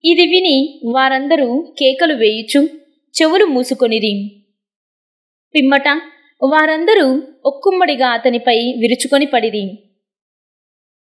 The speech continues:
అతనిని నగరము బయటకు తరుముకొని పోయి రాళ్లతో కొట్టిరి. సాక్షులు తమ పై వస్త్రములను తీసివేసి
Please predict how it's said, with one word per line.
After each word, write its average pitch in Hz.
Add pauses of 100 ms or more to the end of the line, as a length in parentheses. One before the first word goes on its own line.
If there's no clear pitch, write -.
(300)
అతనిని 277
నగరము 277
బయటకు 262
తరుముకొని 262
పోయి 240 (220)
రాళ్లతో 320
కొట్టిరి. 226 (1040)
సాక్షులు 320 (280)
తమ 302
పై 302
వస్త్రములను 311
తీసివేసి 240